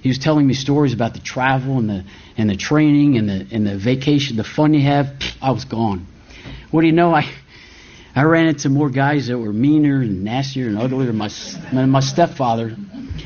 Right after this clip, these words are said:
over a several year period. Talk about a humbling experience. When I got home, you know, I could, I could not only tolerate Brad, but I could deal with him.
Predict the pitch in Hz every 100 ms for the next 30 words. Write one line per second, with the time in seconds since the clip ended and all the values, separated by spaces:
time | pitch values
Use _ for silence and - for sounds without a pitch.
0 | - 151 175 170 165 139 185 180 165 160
1 | 139 185 208 160 143 135 - - - -
2 | - 185 165 156 120 - 185 175 156 139
3 | 135 165 156 131 139 165 175 156 123 156
4 | 135 127 - - - - 180 180 180 175
5 | 127 - - - 143 139 160 175 135 -
6 | 190 196 110 101 - 104 104 101 139 143
7 | 135 147 185 104 95 -